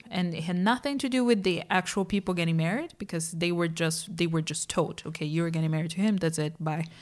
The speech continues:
And it was, yeah, it was a strategy. It was really Game of Thrones kind of stuff.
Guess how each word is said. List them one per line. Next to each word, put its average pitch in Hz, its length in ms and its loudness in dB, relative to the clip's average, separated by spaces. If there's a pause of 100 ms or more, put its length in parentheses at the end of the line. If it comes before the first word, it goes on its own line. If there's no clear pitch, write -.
(420)
And 180 800 2 (100)
it 208 140 4
was, 185 160 6
yeah, 269 220 2
it 143 200 -2
was 175 140 0
a 185 80 2
strategy. 190 400 2
It 165 80 4
was 170 160 0
really 202 320 4 (160)
Game 208 160 6
of 196 120 4
Thrones 220 320 0
kind 170 220 -6
of 165 80 -6
stuff. 170 340 -8